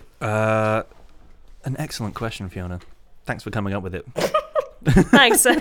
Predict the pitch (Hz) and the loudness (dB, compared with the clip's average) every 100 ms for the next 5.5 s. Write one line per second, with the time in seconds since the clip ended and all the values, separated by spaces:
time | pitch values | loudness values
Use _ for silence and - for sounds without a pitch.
0 | 285 269 254 254 254 - - - - - | 0 2 2 2 0 0 -4 -8 -20 -20
1 | - - - 294 - 220 240 214 185 190 | -12 -8 -4 2 4 4 4 2 -2 -2
2 | 220 208 185 - - _ _ - _ - | -2 -6 -10 -18 -20 _ _ -20 _ -20
3 | _ _ 127 - 127 139 120 110 - _ | _ _ -10 -6 -4 -2 -4 -6 -10 _
4 | _ _ _ 131 - 160 127 - 117 147 | _ _ _ -8 -4 -2 -2 0 -2 -2
5 | 165 - 160 147 120 | -4 -6 -4 -2 -4